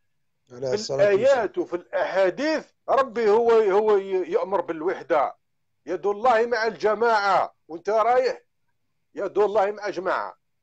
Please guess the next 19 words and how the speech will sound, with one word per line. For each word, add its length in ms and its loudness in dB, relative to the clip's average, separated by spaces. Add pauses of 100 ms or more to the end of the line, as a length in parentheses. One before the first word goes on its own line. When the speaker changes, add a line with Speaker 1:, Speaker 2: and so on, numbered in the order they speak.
(140)
Speaker 2:
فهمت؟ 280 -14 (2750)
يد 100 -2
Speaker 1:
آه، 300 2
Speaker 2:
الله 0 -
Speaker 1:
أنا 120 2
Speaker 2:
مع 180 -2
Speaker 1:
حبيت، 220 -4
Speaker 2:
الجماعة. 160 -4
Speaker 1:
أنا 120 -2
حبيت 280 -8
Speaker 2:
الناس 420 -6
Speaker 1:
برك، 120 -2
Speaker 2:
تلتقي 360 -2
Speaker 1:
حبيت 180 -6
برك 220 -2
Speaker 2:
كلها 240 0
مع 220 -4
بعضها 360 -4
البعض 460 -4